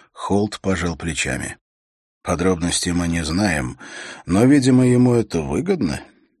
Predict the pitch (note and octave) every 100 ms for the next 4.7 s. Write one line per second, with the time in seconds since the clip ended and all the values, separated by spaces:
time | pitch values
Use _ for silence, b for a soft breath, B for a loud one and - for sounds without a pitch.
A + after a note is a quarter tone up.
0 | - E2 - G2 G2 E2+ G#2+ C#3+ C3+ C3
1 | - G#2 G2 A#2+ B2+ F#2+ G2+ G#2 - -
2 | A2+ B2+ A#2+ F#2 B2 C3 B2+ A#2+ A2 G2+
3 | E2+ F#2 F#2 F2 F#2+ F#2 - F2 F2 E2+
4 | - D#2+ D#2 C#2+ C#2+ B1+ -